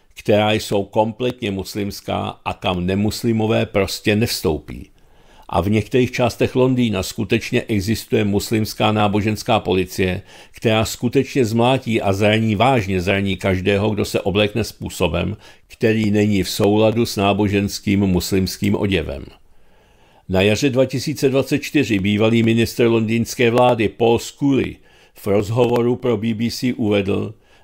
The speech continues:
že v Birminghamu a Londýně je řada čtvrtí, kam nemuslimové nesmí. A konzervativní poslanec dolní sněmovny Lee Anderson, eh, vyvolal velký skandál tvrzením, že islamisté ovládli londýnského starostu Sadiqa Khana.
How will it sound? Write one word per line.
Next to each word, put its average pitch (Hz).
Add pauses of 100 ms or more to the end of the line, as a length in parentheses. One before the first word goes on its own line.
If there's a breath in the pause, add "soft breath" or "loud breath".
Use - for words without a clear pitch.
že 107
v 107
Birminghamu 107
a 104
Londýně 110
je 101
řada 107
čtvrtí, 104
kam 92
nemuslimové 101
nesmí. 98 (720 soft breath)
A 101
konzervativní 120
poslanec 113
dolní 113
sněmovny 110
Lee 107
Anderson, 98
eh, -
vyvolal 110
velký 117
skandál 117
tvrzením, 101
že 95
islamisté 107
ovládli 104
londýnského 101
starostu 101
Sadiqa 95
Khana. 95